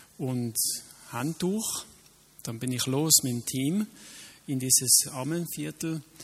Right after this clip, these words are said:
Und ich habe mir gedacht, „Na ja, gut, ich habe noch nie das gemacht, wie soll ich das jetzt angehen?“ Dann habe ich einfach mal Leute gefragt und die haben dann abgewunken und so. Und denke mir, „Ja,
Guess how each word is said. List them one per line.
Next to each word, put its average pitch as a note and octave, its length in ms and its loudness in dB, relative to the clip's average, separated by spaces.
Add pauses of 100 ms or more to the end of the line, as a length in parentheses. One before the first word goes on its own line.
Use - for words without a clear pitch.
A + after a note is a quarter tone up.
(340)
Und C3 180 4
ich B2 60 6
habe C3 100 6
mir B2+ 80 4
gedacht, C3 320 4
„Na B2+ 140 4
ja, C3 120 6
gut, D3+ 380 6
ich B2 140 -2
habe A#2 200 -4
noch B2 100 4
nie B2+ 180 2
das B2 340 4
gemacht, A#2+ 480 0 (120)
wie B2 120 0
soll B2+ 200 4
ich C3 80 2
das C3 100 2
jetzt C#3+ 180 6
angehen?“ A#2 600 0 (480)
Dann B2 120 4
habe B2+ 100 8
ich C3 100 6
einfach C3 280 0
mal C3+ 160 4
Leute A#2+ 420 2
gefragt D#3 760 2
und B2+ 200 -2
die B2 120 0
haben A#2+ 180 0
dann A#2 160 -2
abgewunken D#3+ 840 0
und D#3 120 4
so. D3+ 160 2
Und D#3+ 480 -2
denke A#2 200 -10
mir, A2+ 100 -8
„Ja, B2+ 400 -2